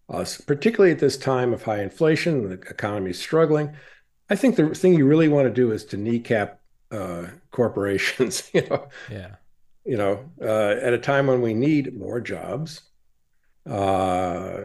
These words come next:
Speaker 1: and we need more wealth, and we need, uh, more innovation,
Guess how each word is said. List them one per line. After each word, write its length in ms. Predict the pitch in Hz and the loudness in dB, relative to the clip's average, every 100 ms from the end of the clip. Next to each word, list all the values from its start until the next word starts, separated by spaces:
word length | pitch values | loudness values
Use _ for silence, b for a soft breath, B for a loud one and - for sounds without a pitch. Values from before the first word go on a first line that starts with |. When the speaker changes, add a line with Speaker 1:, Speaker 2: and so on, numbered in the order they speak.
| 123 | -8
Speaker 1:
and 140 | 104 | -6
we 140 | 104 | -4
need 460 | 104 113 113 113 - | -2 0 0 -2 -6
more 300 | 107 101 113 | -8 -6 -4
wealth, 560 | 110 92 87 127 - - | -4 -6 -6 -6 -8 -14
and 200 | 123 101 | -12 -8
we 120 | 101 | -6
need, 500 | 101 107 107 104 98 - _ _ _ - | -6 -6 -6 -8 -10 -14 _ _ _ -10
uh, 260 | 92 95 | -8 -6
more 280 | 90 110 131 | -2 2 4
innovation, 880 | 127 101 92 90 - 120 151 151 180 | 4 2 -2 -4 -6 -6 -8 -10 -16